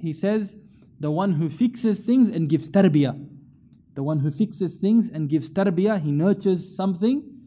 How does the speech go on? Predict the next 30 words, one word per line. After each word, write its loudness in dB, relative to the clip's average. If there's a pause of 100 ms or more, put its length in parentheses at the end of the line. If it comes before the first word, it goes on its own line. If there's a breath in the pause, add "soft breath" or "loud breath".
(160)
he 4
is 2
also 0
called -2
Rabban. -2 (1400 soft breath)
Imam 2
At-Tabari 0
rahimahullah 0
continues, -2 (240)
and -2
he 2
says, 0 (300 loud breath)
"And 2
an 2
individual 4
who 2
owns 6
a -2
possession 0 (440 loud breath)
of 2
something 0
is -2
the 0
Rabb 2
of -4
that -2
thing." 2 (600)
So, 0
for -6
instance, -2